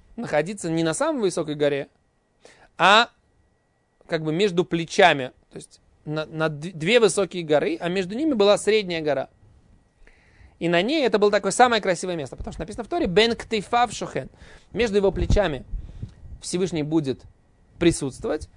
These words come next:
между плечами, то есть, будет как бы две, как бы, как два плеча высоких, и в середине будет находиться храм. Такое делать. И поэтому вот эта гора Эйнитам, она была на более высокой горе, м, этот источник Эйнитам был на более высокой горе, и он,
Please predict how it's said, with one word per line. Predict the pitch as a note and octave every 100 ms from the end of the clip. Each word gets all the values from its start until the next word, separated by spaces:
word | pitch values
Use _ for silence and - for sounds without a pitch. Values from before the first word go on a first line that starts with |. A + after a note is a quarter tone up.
| - - - F3+
между | F#3+
плечами, | A3 B3+ D#4+ E4
то | A3+
есть, | F#3+
будет | G#3+
как | G3
бы | E3+
две, | D3+ E3 A3 F#3+
как | D3+ C3+
бы, |
как | B2+ C#3+
два | C3+ F#3
плеча | E3+ D3 C#3+ C4
высоких, | D#4 C#4+ E4 C#4+ C4+ -
и | C4 C#4 - - - -
в | -
середине | F3+ F#3+ A#3+ A3+
будет | D#3 D#3+ F3 F3+ - - -
находиться | D#3 C#3 C#3+ -
храм. | C#3 C3+ B2 - _ - - - - - - - -
Такое | - - D3
делать. | C#3+ B2+ B2+ - - - - - - - _ _ - - -
И | E3+
поэтому | D3 C#3+ G#3 F3+ D3 B2 - - -
вот | D3+
эта | D#3+
гора | D3 C#3+ E3+ D3+
Эйнитам, | F3+ G3+ B3 F#4+ F4+
она | B3
была | A#3 A3
на | G#3
более | F#3 G#3 F#3+
высокой | E3 F3 D#3 D3
горе, | C#3+ A3+ D#4+
м, | F3
этот | D3+ - D3
источник | - D#3 D3+
Эйнитам | E3+ G3
был | D#3
на | D3+
более | E3 D#3+
высокой | E3+ F#3+
горе, | G3+ D#4+ F4+
и | - D#4 E4+
он, | G3+ A#3 C4+